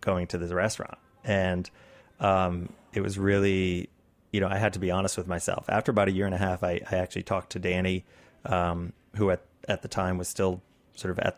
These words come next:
the maitre d' at, at, uh, Union Square Cafe every day. Um, and I said, "Hey, if, if something ever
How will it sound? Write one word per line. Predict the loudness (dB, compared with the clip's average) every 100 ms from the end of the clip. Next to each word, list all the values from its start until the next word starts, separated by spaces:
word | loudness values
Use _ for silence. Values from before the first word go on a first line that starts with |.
| -2
the | 0
maitre | 0 0
d' | -2 0 0
at, | 0 -4
at, | -2 -2 -2 -2
uh, | 0 -2 -6 _ -20 -10
Union | -2 -2
Square | 0 -2
Cafe | -2 -2 0
every | 0 2
day. | 4 4 4 0 -10 -20 -20 -20 _
Um, | 2 4 4 2 -2 -8 _ _ _ _ _ _ -10 -2
and | 0
I | 0
said, | 0 2
"Hey, | 2 0
if, | -2
if | -6
something | -2 0 4 4
ever | 2 0